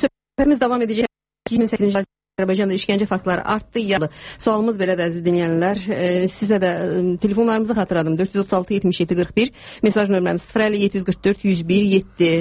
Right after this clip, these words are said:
Sizə sualımız, necə bilirsiniz, Azərbaycanın hü-, hüquq mühafizə sistemindən razısınızmı? Ümumiyyətlə, ümumi bir sual vermək istəyirəm sizə.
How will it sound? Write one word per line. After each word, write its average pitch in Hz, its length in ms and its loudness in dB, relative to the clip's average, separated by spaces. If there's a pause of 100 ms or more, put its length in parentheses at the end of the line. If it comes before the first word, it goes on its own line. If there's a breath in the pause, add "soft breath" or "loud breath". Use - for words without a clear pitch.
Sizə 185 240 0
sualımız, 170 580 0
necə 196 220 2
bilirsiniz, 175 380 -8 (260 loud breath)
Azərbaycanın 185 640 2
hü-, 196 220 0
hüquq 196 260 0
mühafizə 175 400 0
sistemindən 160 720 0
razısınızmı? 165 640 -2 (300 loud breath)
Ümumiyyətlə, 190 280 2
ümumi 185 240 4
bir 160 80 2
sual 156 280 0
vermək 147 260 0
istəyirəm 156 260 -2
sizə. 160 220 -2